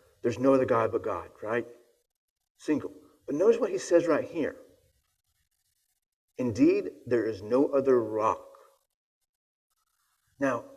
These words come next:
if you look up the actual Hebrew for this, the rock, it's basically like a large rock or a cliff. And in this time, that was basically a refuge.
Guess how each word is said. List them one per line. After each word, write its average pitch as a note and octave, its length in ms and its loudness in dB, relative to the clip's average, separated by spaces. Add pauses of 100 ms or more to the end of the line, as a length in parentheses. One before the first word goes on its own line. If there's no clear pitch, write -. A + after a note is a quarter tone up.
(300)
if A2+ 140 -10
you B2 80 -4
look G3 220 0
up G3+ 140 -4
the D#3 100 4
actual - 480 -2 (420)
Hebrew D#3 380 2
for G2+ 120 -8
this, F#2 220 -2
the E2+ 100 -6
rock, G2+ 400 -4 (680)
it's C3 160 -6
basically D3+ 280 0
like C3+ 140 2
a G#2+ 80 0
large A#2 360 0
rock A#2+ 300 -2
or G2 80 -4
a F#2 60 -6
cliff. - 360 2 (1120)
And C3 120 0
in A#2+ 140 -2
this - 180 4
time, D3 380 -6
that D3+ 200 -4
was - 240 -2 (720)
basically C#3+ 340 2
a - 60 -2
refuge. - 680 -4